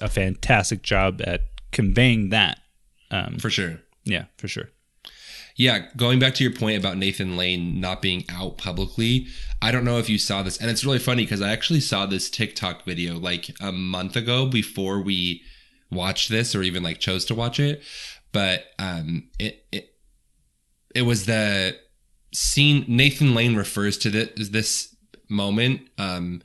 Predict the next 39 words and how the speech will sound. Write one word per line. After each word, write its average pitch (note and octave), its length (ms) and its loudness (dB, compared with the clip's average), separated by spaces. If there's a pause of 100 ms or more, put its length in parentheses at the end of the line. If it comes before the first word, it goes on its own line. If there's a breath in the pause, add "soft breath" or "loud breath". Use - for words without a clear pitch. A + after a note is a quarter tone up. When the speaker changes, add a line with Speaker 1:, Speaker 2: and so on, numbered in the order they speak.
(320 soft breath)
Speaker 2:
in A#2 140 2
the G2+ 160 0
interview G#2 280 2
that A#2 100 2
I A#2 60 0
was A#2 140 0
telling A#2+ 260 0
you A#2 80 4
about A#2 200 0
that G#2+ 80 0
he G#2+ 80 2
did G2 220 0
recently. A#2+ 580 0 (420 loud breath)
But, G2 380 0
um, F#2+ 340 0
I A2 60 0
don't A#2+ 100 2
know A2 60 2
if G#2+ 80 0
you G#2+ 60 4
saw G2+ 220 0
this, F#2 160 -6
the G#2 140 -2
Oprah G2 380 -4
interview. A#2 360 2 (760)
Speaker 1:
Hmm. G#2+ 240 -6 (500 loud breath)
Speaker 2:
So A2 540 2 (580 loud breath)
Nathan C3 480 4
Lane A#2 200 2
and G#2+ 120 4
Robin G#2 280 2
Williams F#2 320 0
went G#2 200 0
on G#2 160 -2
Oprah F#2 400 -4
to G#2 140 -2
promote F#2+ 460 -4
this - 180 -4
movie, G2 580 2